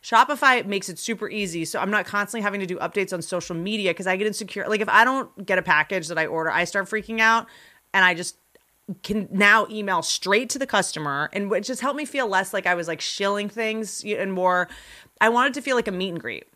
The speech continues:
after a stand-up show where I get to, like, g-, like, "Here's the size you wanted. Thanks for buying it." Like, and Shopify helps you do that. So, like, what I love about Shopify is how easy they make it to connect with the buyers.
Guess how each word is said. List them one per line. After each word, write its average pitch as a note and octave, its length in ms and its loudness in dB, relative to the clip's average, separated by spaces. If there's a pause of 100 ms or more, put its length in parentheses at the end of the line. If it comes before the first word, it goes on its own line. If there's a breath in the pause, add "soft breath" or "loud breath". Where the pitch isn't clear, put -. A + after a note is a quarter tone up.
(180)
after F3 260 4
a F3+ 60 2
stand-up B3+ 340 4
show G#2+ 280 -8
where D#3+ 100 2
I E3 60 2
get D#3 140 -6
to, E3 60 -8
like, C#3 280 -8
g-, - 80 -12 (220)
like, E3+ 200 -4 (120)
"Here's F#3 240 -10
the A#3 80 -8
size D4+ 360 8
you B3+ 100 -4
wanted. G#3 320 0
Thanks G#3+ 180 -6
for C4 120 -10
buying C#4+ 340 2
it." G3 220 0
Like, F3+ 220 0 (260 loud breath)
and G3+ 100 -6
Shopify A#3 480 4
helps F#3+ 240 -4
you E3+ 60 -6
do C#3+ 140 -10
that. A#2+ 240 -12
So, F#3 120 -2
like, F3+ 180 0
what G#3+ 140 2
I G#3+ 120 4
love A3 200 2
about B3+ 200 2
Shopify E3+ 640 2 (260 loud breath)
is - 140 -8
how G3 140 2
easy A3 280 -4
they A3 120 4
make E3 280 -4
it C3+ 280 -6 (280)
to F3+ 280 -4 (160)
connect - 560 0 (200)
with F3 180 -2
the F#3+ 60 -10
buyers. F#3+ 420 0